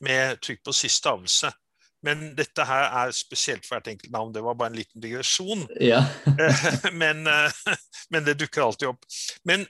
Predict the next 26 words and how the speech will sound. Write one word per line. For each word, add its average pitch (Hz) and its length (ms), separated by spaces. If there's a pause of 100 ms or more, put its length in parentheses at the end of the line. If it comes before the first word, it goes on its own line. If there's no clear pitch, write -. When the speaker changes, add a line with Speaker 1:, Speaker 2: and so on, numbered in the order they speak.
Speaker 1:
eh, 165 320 (180)
Alexei, 165 560
han, 151 480
eh, 151 300 (960)
eh, 147 400
han 143 180
kom 123 220
jo 139 80
etter 147 180
hvert - 160
til, 127 400
eh, 123 600 (260)
til 135 240
skjellsåret 123 800
alder, 123 580
og 135 140
han 147 180
var 107 240
jo 156 120
en, 196 160 (120)
eh, 160 480 (400)
eh, 151 360
han 160 120
var 110 160
jo 170 140
en 190 140